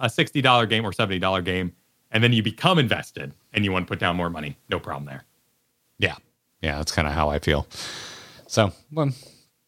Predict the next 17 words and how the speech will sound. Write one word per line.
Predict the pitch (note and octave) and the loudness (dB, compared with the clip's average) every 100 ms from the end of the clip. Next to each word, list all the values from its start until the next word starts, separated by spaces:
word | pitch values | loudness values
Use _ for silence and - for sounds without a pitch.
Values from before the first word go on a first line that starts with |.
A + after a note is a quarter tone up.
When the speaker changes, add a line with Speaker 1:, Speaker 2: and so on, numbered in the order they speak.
| _ _ _ | _ _ _
Speaker 2:
it's | F3+ D3 | 4 6
interesting. | D#3+ C3+ B2+ C3 B2 F#2+ - | 6 6 6 6 6 2 4
Uh, | A2+ A2 G#2+ | 6 8 6
someone | - D#3 D3+ A#2 | 6 6 6 4
make | C3 C3 | 4 6
that | A#2+ | 6
website, | A#2+ G2+ E2 - | 6 4 2 0
please. | D#2+ E2 - | -4 -4 -4
Uh, | F2+ F2 E2 F2+ F#2+ - - | -2 0 0 0 4 4 4
<laughs> | - - - - - - - | 2 -6 -4 -2 -2 -2 2
Speaker 1:
Yeah, | F3 D#3 | 4 6
how | D#3 | 4
long, | D3+ D3+ D3 | 4 2 2
how | A#2+ F3+ | 2 4
long | F3 F3 | 6 6
battle | E3 D3+ C#3+ | 6 6 6
pass? | C#3+ G#2+ E2+ - | 4 2 0 -8